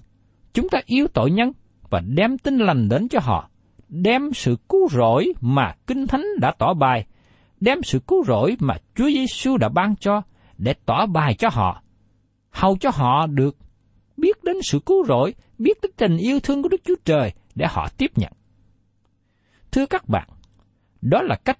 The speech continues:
mà chúng ta bày tỏ tình yêu thương đối với những người ngoài đức tin. Chúng ta quan tâm với họ và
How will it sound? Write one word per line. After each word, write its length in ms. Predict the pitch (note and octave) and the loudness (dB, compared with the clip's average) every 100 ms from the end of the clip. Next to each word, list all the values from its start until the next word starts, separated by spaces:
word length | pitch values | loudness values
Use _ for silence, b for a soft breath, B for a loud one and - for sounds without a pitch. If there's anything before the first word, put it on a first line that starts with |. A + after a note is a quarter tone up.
| - | -2
mà 140 | C3+ | -2
chúng 200 | - C4+ | -2 -6
ta 160 | D4 B3+ | -2 -2
bày 360 | C#3+ D3 C#3+ | 0 0 0
tỏ 200 | - C#3 | 0 -2
tình 180 | - D3+ | 0 0
yêu 180 | D#3 B3 - | 0 -2 -2
thương 320 | C4 C4+ G#3 | -2 0 2
đối 160 | A3+ F4 | 0 0
với 100 | D#4+ | -2
những 280 | B3 C4 F3+ | -2 0 2
người 260 | E3+ C#3+ | 2 2
ngoài 400 | A2+ B2+ D3 A2+ | 0 0 0 0
đức 200 | G#2 - | -4 -2
tin. 120 | A#3 A3+ - _ _ b b b - | -2 -2 -6 _ _ b b b -4
Chúng 180 | B3+ | -2
ta 100 | D#4 A#3+ - | -2 -4 -2
quan 280 | G3+ A#3+ | 0 0
tâm 280 | A3+ B3+ B3+ | 0 -2 0
với 80 | C4 | -2
họ 280 | - F#2+ - _ _ _ _ _ - | 0 0 -2 _ _ _ _ _ -4
và 180 | G#2 | -4